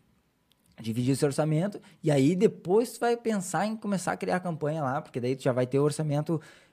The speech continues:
de cada plataforma ali certinho, né? Tu já vai ter, tipo, ah, esse aqui eu vou colocar cinquenta reais por dia, esse aqui eu vou colocar mais cinquenta. E aí dentro de cada um ainda, desses posicionamentos, tu ainda tem o público. Qual público eu vou colocar? Tipo, ah, eu tenho um público aqui,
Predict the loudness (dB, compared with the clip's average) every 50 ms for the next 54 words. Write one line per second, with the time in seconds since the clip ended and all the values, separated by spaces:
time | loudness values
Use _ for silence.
0 | _ -18 -10 -2 -2 -2 2 6 6 8 8 8 6 4 2 0 -2 2 6 6
1 | 6 6 6 2 0 0 0 -2 -4 -4 -8 -8 -6 -6 -4 -4 -6 -8 -8 -8
2 | -10 -6 -6 -6 -6 -4 -6 -6 -6 -8 -12 _ -8 -8 -6 -8 -8 -8 -8 -8
3 | -8 -8 -6 -6 -4 -6 -4 -6 -6 -6 -6 -6 -6 -8 -8 -6 -6 -2 -2 0
4 | -2 -2 -4 -6 -10 -10 -8 -4 -4 -4 -4 -4 -8 -10 -8 -10 -6 -6 -6 -4
5 | -4 -4 -4 -4 -4 -6 -4 -2 0 0 0 -2 -4 -6 -14 _ _ _ _ _
6 | _ _ -4 0 0 0 2 2 2 0 0 0 -2 -6 -8 -4 -2 0 0 2
7 | 2 0 0 0 -2 -2 -2 -2 0 0 -2 -2 -2 -8 -18 _ _ -4 -4 -4
8 | -4 -6 -2 -2 -2 0 0 0 0 2 2 2 0 0 -2 -2 0 0 2 4
9 | 2 0 0 -2 -4 -4 -6 -8 -4 0 2 4 4 4 2 0 -4 -12 -16 _
10 | _ _ _ 6 6 6 6 6 2 2 2 2 0 -2 -2 0 0 0 0 2
11 | 2 2 2 2 2 -4 -8 -6 -4 -2 0 2 2 4 4 2 2 0 -2 -4
12 | -4 -4 -6 -6 -4 -2 -4 -4 -2 0 2 2 2